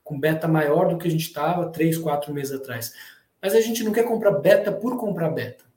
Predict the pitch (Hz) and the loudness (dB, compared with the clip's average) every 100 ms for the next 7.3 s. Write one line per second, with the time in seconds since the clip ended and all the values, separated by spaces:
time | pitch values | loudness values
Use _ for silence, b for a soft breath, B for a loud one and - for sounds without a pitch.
0 | - 180 - 208 - - 202 208 196 170 | -14 -12 -8 -10 -8 -6 -2 0 0 2
1 | 208 - - 220 226 240 254 196 180 151 | 2 0 -4 -4 -4 -4 -4 -2 0 0
2 | 120 - 151 156 180 175 - 208 160 214 | -4 -8 -8 -2 -2 -2 -6 -4 2 2
3 | 233 196 170 180 175 247 311 247 180 185 | 0 -2 0 4 4 2 2 2 2 2
4 | 226 - - 123 B B B 143 147 170 | 0 -4 -8 -10 B B B -2 2 2
5 | 165 170 175 180 214 208 202 202 - - | 2 0 0 0 -2 -2 0 -2 -2 -4
6 | 135 135 - 151 - 170 165 185 202 196 | -4 -4 -4 -6 0 0 0 -4 0 2
7 | 160 160 196 | 4 4 2